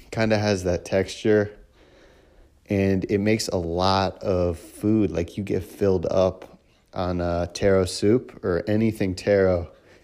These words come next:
It fills you up, and that's what we're looking for, looking to, uh, to get satiated out here in our garden. So taro, look into it. Really, you can get these things at Publix, and people probably aren't even buying them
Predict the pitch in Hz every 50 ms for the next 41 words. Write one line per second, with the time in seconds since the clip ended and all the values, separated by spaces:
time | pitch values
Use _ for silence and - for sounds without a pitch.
0 | _ _ _ _ _ _ _ _ _ _ _ - - 104 - - 120 117 117 101
1 | 104 110 113 117 110 - - - 98 92 95 98 95 - 113 107 104 101 95 104
2 | 104 - - - - - - 82 87 90 92 90 - 95 92 87 - _ _ _
3 | _ _ _ - - 92 90 90 87 85 87 82 80 80 - - _ _ _ _
4 | - - - 92 87 95 90 - - - - 101 95 98 - - - 98 92 87
5 | 87 82 87 85 82 - - - - - _ - 92 87 92 90 - 98 98 95
6 | 90 90 87 87 85 85 85 90 90 90 92 90 90 85 78 76 - _ _ -
7 | - - - - - - - - - - _ _ _ _ _ _ _ _ _ -
8 | - - 110 104 - - - 131 127 127 120 113 101 92 92 92 110 117 117 -
9 | 151 151 143 139 117 95 85 85 - - - - - - 110 117 127 131 120 104
10 | 104 107 107 117 127 117 131 123 135 139 135 - 139 135 120 120 113 - - 127
11 | 131 117 107 95 92 - 107 101 - 127 127 147 139 139 - 135 131 135 131 123
12 | - 113 117 120 123 123 117 113 95 85 - 92 90 98 110 113 104 - 80 -
13 | - 98